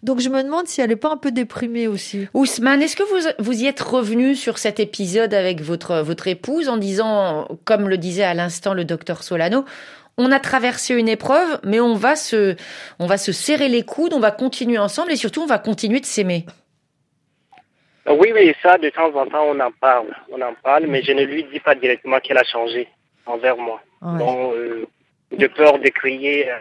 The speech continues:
Speaker 3: d'autres tensions à la
Speaker 1: Ouais.
Speaker 3: maison.
Speaker 2: Vous avez peur
Speaker 3: Donc,
Speaker 2: de la
Speaker 3: elle
Speaker 2: vexer.
Speaker 3: m'a
Speaker 2: Vous avez peur de la vexer.
Speaker 3: Oui, oui, justement, justement.
Speaker 1: Je pense qu'il faut pas lui dire, « Tu vois, tu as changé. »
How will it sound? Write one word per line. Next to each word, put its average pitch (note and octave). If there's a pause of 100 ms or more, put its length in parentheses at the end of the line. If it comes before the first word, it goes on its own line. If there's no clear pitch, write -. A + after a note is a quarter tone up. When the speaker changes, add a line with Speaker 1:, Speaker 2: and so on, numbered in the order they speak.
(120)
Speaker 3:
d'autres C3+
tensions -
à F3
la E3
Speaker 1:
Ouais. D#3+
Speaker 3:
maison. G3
Speaker 2:
Vous A#3
avez C#4
peur C4
Speaker 3:
Donc, C4
Speaker 2:
de C4+
la C4
Speaker 3:
elle A#3+
Speaker 2:
vexer. A#3
Speaker 3:
m'a F3
Speaker 2:
Vous F#3+
avez G#3+
peur A#3
de A3+
la G#3+
vexer. G3+
Speaker 3:
Oui, D#3+
oui, C#3+
justement, B2+ (240)
justement. B2+ (220)
Speaker 1:
Je -
pense A4
qu'il F4
faut E4
pas E4+
lui D#4
dire, « E4
Tu -
vois, D#4
tu E4+
as D4
changé. » B3+